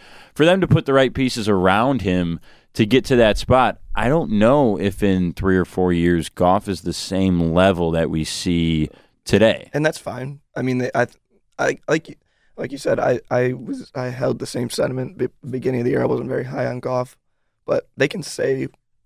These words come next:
Speaker 2: right now that he's the guy, and he will be the guy. <clears throat> But like you said, I don't think that this team is close to being a Super Bowl contender. I think they're on the right track, um, in the long run, but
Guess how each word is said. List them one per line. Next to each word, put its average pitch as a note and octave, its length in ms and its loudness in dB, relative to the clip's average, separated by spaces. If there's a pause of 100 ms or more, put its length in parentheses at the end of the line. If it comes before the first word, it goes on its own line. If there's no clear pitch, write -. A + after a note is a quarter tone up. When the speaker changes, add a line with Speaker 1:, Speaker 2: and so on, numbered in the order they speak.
(680)
Speaker 2:
right A#2 220 -4
now B2+ 420 -4 (180)
that B2+ 140 0
he's C3 180 -6
the - 100 -6
guy, C3 220 0
and C#3 240 -6
he A#2+ 80 -6
will B2 180 -2
be C3 100 -6
the - 100 -8
guy. C4 300 -4 (380)
<clears throat> D#3 160 0
But A2+ 220 -6
like A2+ 200 -8
you B2 60 -14
said, - 220 -6
I C#3 100 -4
don't C3 180 -4
think C#3+ 160 -8
that C3+ 140 -10
this C3 160 -8
team C3 200 -8
is C3+ 220 -10 (640)
close - 460 -6
to - 100 -20
being C3 220 -6
a C3 40 -12
Super C3 200 -10
Bowl D#4 160 -12
contender. B2+ 400 -4
I B2 40 0
think - 180 -6
they're C#3 140 0
on C3+ 80 -4
the C#3 60 -8
right - 160 -8
track, B2 520 -6 (260)
um, C3+ 320 -12
in B2+ 60 -8
the - 140 -10
long B2+ 200 -6
run, C3+ 260 -6 (480)
but A#2 240 0